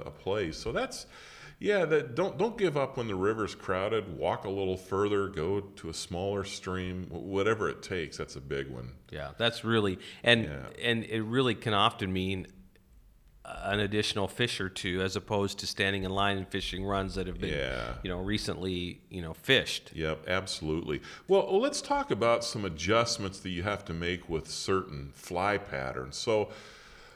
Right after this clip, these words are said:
Speaker 1: uh, Dave and I, we, boy, we love hopper season, but what do you do, Dave, when they're not hitting your hopper, aside from cashing it in and, uh, you know, going to get a good meal? <laughs>
Speaker 2: Exactly,
Speaker 1: Which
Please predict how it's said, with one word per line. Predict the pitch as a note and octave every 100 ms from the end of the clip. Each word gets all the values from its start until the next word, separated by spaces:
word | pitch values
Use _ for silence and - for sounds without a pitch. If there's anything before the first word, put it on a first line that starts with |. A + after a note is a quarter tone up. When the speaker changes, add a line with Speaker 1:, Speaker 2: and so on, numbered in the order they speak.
| -
Speaker 1:
uh, | - F2 G#2+
Dave | E3+ E3+
and | C#3 G2+
I, | F#2
we, | C3+
boy, | G2+ A2 F#2+
we | F#2+ A#2
love | F#2 E2
hopper | F#2 F2 - C#2
season, | - D#2 C#2+ C#2 D2 D2+
but | F2+ F2 - - -
what | - C3+ C#3+ C#4
do |
you | C4+
do, | F#2 F2+ C3+
Dave, | B2+ D#2+ D#2 F#2
when | F#2+ F#2+
they're | F#2+
not | F#2 G2 G2 - - - -
hitting | E2 G#2+ G#2
your | E2 C#2+
hopper, | D2+ E2+ G#2+ - C#2
aside | D#2+ - F2 F#2+
from | F#2 D#2+ D2
cashing | - E2 E2 G2+ D#2 C#2+
it | D2
in | D#2+ F2+ F2
and, | B1 C2
uh, | C#2 C#2+ C#2+ - - - - -
you |
know, | F#2 E2 D#2+
going | F#2 G2 G2+
to | D#2+
get | D#2 F#2+
a |
good | D#2+ F#2 G2
meal? | F2 G2+ F#2+ E2 -
<laughs> | -
Speaker 2:
Exactly, | B2+ A2+ G#2+ A2+ C3+
Speaker 1:
Which | -